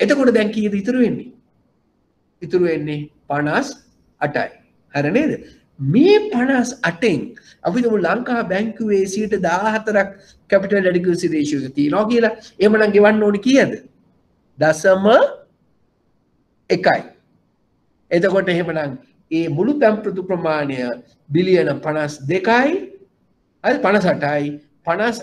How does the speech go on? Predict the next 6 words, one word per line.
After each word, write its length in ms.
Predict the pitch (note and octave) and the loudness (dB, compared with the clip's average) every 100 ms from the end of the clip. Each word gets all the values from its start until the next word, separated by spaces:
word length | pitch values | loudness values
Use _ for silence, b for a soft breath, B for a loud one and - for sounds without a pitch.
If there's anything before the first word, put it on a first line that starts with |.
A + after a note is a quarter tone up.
| - | -4
අටෙන් 380 | F3 A3 A#3+ A#4+ - - _ _ | 0 4 2 0 -6 -18 _ _
සීයට 720 | - - A#3 A3+ A3+ A3+ A3+ G3+ E3+ | -18 -6 -2 2 4 2 2 -2 -2
දශම 340 | E3+ E3+ F#3 D3+ | -4 -4 -8 -8
එකයි, 720 | C3+ C#3+ - G3+ G#3+ D4 - - _ _ _ - | -8 -12 -12 -6 -4 -4 -6 -10 _ _ _ -4
දොළහෙන් 600 | F#3 A3 A3 G#3+ A3+ C4 A#4 A4 _ _ _ _ _ _ _ _ _ _ - | 2 4 4 4 2 0 -4 -14 _ _ _ _ _ _ _ _ _ _ -4
කාර්තුවටනේ. 720 | A3 D4+ E4+ E4 G#4 G4+ | -2 -2 -2 -4 -4 -6